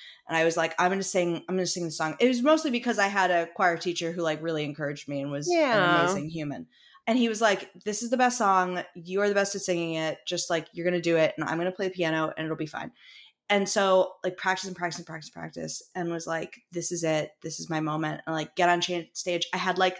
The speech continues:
Speaker 1: the tiniest little bit of choreography to, like, you know, really sell it.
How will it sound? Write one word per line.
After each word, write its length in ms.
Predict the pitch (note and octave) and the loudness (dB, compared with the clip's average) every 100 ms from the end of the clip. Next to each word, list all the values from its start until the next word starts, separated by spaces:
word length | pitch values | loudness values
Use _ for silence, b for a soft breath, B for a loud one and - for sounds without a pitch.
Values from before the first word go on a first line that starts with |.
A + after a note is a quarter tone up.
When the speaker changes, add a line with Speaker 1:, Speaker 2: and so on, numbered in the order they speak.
| - | -6
Speaker 1:
the 120 | F3+ | -6
tiniest 520 | - E3 E3+ F3+ - F3 | -4 -4 -2 -2 -2 -4
little 220 | E3 D#3+ | -2 -2
bit 320 | E3 D#3+ - - | 0 0 0 -2
of 260 | D#3+ D#3 - | -2 -2 -6
choreography 920 | E3+ D#3+ D#3 D#3 F3+ - C4 D#4 D#4 | -2 2 2 2 -2 0 2 2 0
to, 120 | G3 | 2
like, 360 | E3+ D#3+ E3 - B B B B _ - | 4 2 0 -8 B B B B _ -4
you 80 | |
know, 180 | E3 D#3 | 0 0
really 640 | D#3 E3 D#3+ E3 E3 D#3+ - | 0 0 2 2 2 -2 -8
sell 380 | - - D#3 E3+ | -2 0 2 4
it. 180 | G#3+ | 2